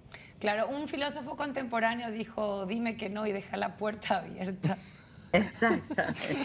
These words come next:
Speaker 1: <laughs> Se llama Ricardo Arjona, no sé si lo conoces.
Speaker 2: Sí, por eso.
Speaker 1: Bueno, eh, Listen,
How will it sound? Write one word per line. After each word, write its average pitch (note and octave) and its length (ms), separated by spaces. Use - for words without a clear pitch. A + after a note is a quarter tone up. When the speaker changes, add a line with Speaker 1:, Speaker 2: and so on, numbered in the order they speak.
Speaker 1:
<laughs> A#3+ 80
Se B3 80
llama C#4 360
Ricardo C4+ 360
Arjona, A#3+ 360
no A3 120
sé - 220
si B3 80
lo G#3+ 200
conoces. F#3+ 360
Speaker 2:
Sí, D4+ 200
por C#4 160
eso. B3+ 500
Speaker 1:
Bueno, B3 480
eh, E4 380
Listen, E4+ 460